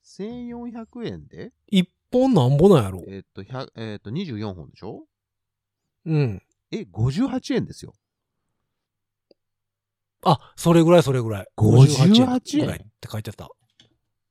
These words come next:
Speaker 1: 普通にだからコンビニとかで買うのの三分の一以下ってことですよ。
Speaker 2: そうそうそう。
Speaker 1: なんなら、なんなら四分の一
Speaker 2: お買い得でしょ？
Speaker 1: ぐらい。いや、それはお買い得ですわ。え、東京物価高い
Speaker 2: そう、たまにね、
Speaker 1: じゃないですか。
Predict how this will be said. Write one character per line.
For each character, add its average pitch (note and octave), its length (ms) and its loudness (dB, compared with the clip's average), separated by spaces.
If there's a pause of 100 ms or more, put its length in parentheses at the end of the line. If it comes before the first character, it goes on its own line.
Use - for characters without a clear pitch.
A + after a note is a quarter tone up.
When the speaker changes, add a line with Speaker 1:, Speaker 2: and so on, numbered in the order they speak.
(640)
Speaker 1:
普 A2 180 -4
通 E3+ 120 -2
に E3+ 60 -2
だ E3+ 100 2
か C3 80 -2
ら G2 100 0
コ C#3 180 -2
ン C#3 100 -6
ビ C3+ 80 -6
ニ C3 80 -4
と B2+ 120 0
か A2 100 0
で E2+ 100 -2
買 E2 160 -6
う E2 100 -6
の D#2 100 -8
の D2 100 -12
三 B2+ 320 -4
分 A#2+ 180 -4
の A2+ 120 -2
一 G#2+ 220 -8
以 G2 40 -6
下 - 100 -12
っ - 40 -16
て - 100 -20
こ - 60 -20
と - 60 -20
で - 60 -20
す - 140 -20
よ。 - 60 -20 (1200)
Speaker 2:
そ D3 140 -2
う B2+ 40 -4
そ F#2+ 100 -8
う - 40 -6
そ F#2+ 40 -8
う。 - 20 -4
Speaker 1:
な C#3 100 0
ん G2 100 -4
な - 0 -
ら、 - 0 -
な F#2 120 -4
ん - 40 -4
な C3 60 -2
ら G2+ 60 -2
四 F#2+ 120 -4
分 - 20 -4
の F3 60 -4
一 - 20 -6
Speaker 2:
お - 0 -
買 E3+ 140 6
い D#3 40 2
得 D#3 140 0
で D#3+ 100 -6
し E3 60 -6
ょ？ - 40 -12
Speaker 1:
ぐ - 60 -14
ら - 40 -20
い。 - 40 -20 (280)
い - 40 -10
や、 F2+ 80 -6
そ A2+ 100 0
れ C3 60 6
は C3 60 6
お A#2 80 4
買 G#2 200 -2
い - 20 0
得 F2 220 -6
で D2+ 100 -10
す - 140 -20
わ。 - 160 -14 (640)
え、 A2+ 160 2
東 C3+ 240 2
京 C#3+ 140 4
物 A#2+ 160 2
価 C3+ 120 -4
高 - 40 0
い F3+ 40 2
Speaker 2:
そ - 40 4
う、 - 20 -4
た C#4 120 4
ま - 180 2
に D4 140 2
ね、 C#4 40 -4
Speaker 1:
じ C#4+ 60 4
ゃ - 20 8
な G#3+ 60 8
い - 20 6
で G#2+ 120 -2
す - 80 -14
か。 - 40 -20